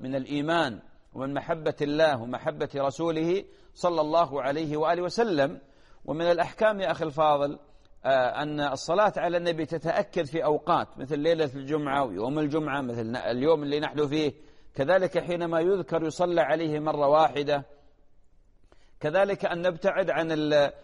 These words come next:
ال-، المغالطة في الصلاة على النبي صلى الله عليه وسلم، وذلك من عدم استعمال الأدب،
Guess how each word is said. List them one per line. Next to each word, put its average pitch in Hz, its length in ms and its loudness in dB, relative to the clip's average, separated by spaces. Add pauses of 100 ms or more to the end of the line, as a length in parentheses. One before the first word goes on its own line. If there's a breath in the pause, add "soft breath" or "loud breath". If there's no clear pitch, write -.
(260 loud breath)
ال-، 143 220 -2
المغالطة 151 760 2
في 147 80 -8
الصلاة 156 480 0
على 143 300 0
النبي 147 160 -4
صلى 156 140 -2
الله 156 100 0
عليه 143 100 -4
وسلم، 151 180 2
وذلك 165 240 0
من 151 440 -2 (260 soft breath)
عدم 196 380 0
استعمال 165 540 -2
الأدب، 151 440 0